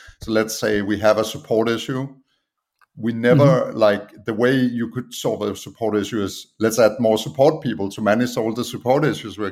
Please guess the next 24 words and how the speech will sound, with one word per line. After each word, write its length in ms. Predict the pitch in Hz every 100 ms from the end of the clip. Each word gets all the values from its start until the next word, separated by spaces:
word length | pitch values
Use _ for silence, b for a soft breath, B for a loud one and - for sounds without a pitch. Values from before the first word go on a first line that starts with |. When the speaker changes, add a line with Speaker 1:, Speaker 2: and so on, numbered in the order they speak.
| 95
Speaker 1:
getting." 280 | 92 95 95 b b b b -
But 140 | -
Speaker 2:
Yeah. 120 | 123
Speaker 1:
what 100 | 139
we're 140 | 139 156
doing 220 | 131 110
instead 400 | 107 - 110 107
is 140 | 101
saying, 380 | - 104 98 98 _ _ _ _ _ _ _ _
"Let's 300 | 117 135 139
try 240 | - 127 123
to 560 | - 135 113 107 101 -
change 360 | - 120 120 -
the 80 | 104 127
U 120 | 123
X 180 | 113 -
in 100 | 113
our 140 | 95
product 600 | - 107 113 139 143 - _ _ - -
to 120 | 123
make 240 | 104 104
it 140 | 107 110
more, 580 | 104 104 110 113 104 104
uh, 220 | 101